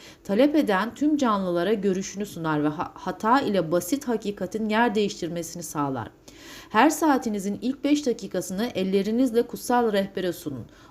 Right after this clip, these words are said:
O, bu süreleri alıp acı ve sefaletin hüküm sürüyor gibi göründüğü dünyaya taşımaktan memnun olacaktır.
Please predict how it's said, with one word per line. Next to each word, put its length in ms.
O, 320
bu 80
süreleri 440
alıp 360
acı 220
ve 80
sefaletin 640
hüküm 320
sürüyor 600
gibi 160
göründüğü 640
dünyaya 440
taşımaktan 760
memnun 320
olacaktır. 640